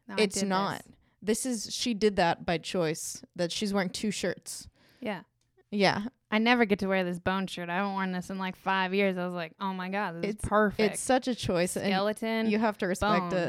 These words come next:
Speaker 2: it.
Speaker 1: Skeleton bones.
Speaker 2: Yeah.
Speaker 1: Also tan, also tan. It's perfect.
Speaker 2: You look like you're going to a motocross race. <laughs>
Speaker 1: Yo, I look like that yesterday too, and I'm about it. I'm
Speaker 2: Yeah,
Speaker 1: fine
Speaker 2: no,
Speaker 1: with
Speaker 2: I
Speaker 1: it.
Speaker 2: love it.
Speaker 1: I'm just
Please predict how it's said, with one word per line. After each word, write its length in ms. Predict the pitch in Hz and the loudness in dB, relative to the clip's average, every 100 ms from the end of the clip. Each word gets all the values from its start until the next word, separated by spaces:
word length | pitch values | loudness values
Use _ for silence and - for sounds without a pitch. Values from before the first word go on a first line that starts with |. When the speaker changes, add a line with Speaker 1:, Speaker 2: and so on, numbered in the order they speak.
| - | -2
Speaker 2:
it. 100 | 269 | -6
Speaker 1:
Skeleton 640 | 277 165 175 180 202 196 185 | -6 -10 -12 -10 -10 -8 -6
bones. 440 | 170 185 160 160 - | -4 -4 -6 -10 -6
Speaker 2:
Yeah. 220 | 214 123 | -2 -2
Speaker 1:
Also 320 | 185 - 208 | -4 -4 -6
tan, 500 | 202 190 196 196 196 - | -6 -8 -6 -6 -8 -10
also 420 | 175 185 - 202 | -6 -6 -2 -4
tan. 460 | 202 202 185 180 160 | -2 -6 -8 -12 -16
It's 100 | 170 | -18
perfect. 420 | - 214 202 - | -10 -8 -8 -14
Speaker 2:
You 140 | 208 190 | -10 -4
look 120 | 233 | 0
like 140 | 247 | 0
you're 140 | 220 190 | 0 -2
going 320 | 185 180 180 | -2 0 0
to 80 | 165 | -2
a 60 | |
motocross 760 | 151 156 165 185 - 151 170 185 | -2 0 2 2 0 -4 -2 -4
race. 460 | - 233 214 - - - | 0 2 2 2 -2 -6
<laughs> 80 | |
Speaker 1:
Yo, 240 | 214 180 196 | -18 -8 -2
I 320 | 185 - 190 | -2 -2 -4
look 160 | 214 233 | -4 -6
like 140 | 220 | -4
that 180 | 208 185 | -4 -2
yesterday 480 | 190 208 190 180 170 | -2 -2 -4 -6 -6
too, 160 | - | -2
and 160 | 190 170 | -2 -2
I'm 100 | 165 | -6
about 400 | 160 - 156 151 | -10 -8 -8 -8
it. 120 | 139 | -10
I'm 80 | 175 | -4
Speaker 2:
Yeah, 280 | 214 202 165 | 0 2 2
Speaker 1:
fine 80 | 202 | 0
Speaker 2:
no, 80 | 208 | 0
Speaker 1:
with 80 | |
Speaker 2:
I 80 | 170 | 0
Speaker 1:
it. 40 | 175 | 0
Speaker 2:
love 260 | 180 190 | 2 2
it. 280 | 160 - 269 - | 0 -4 -6 -12
Speaker 1:
I'm 160 | 185 185 | -12 -10
just 240 | 196 185 | -8 -10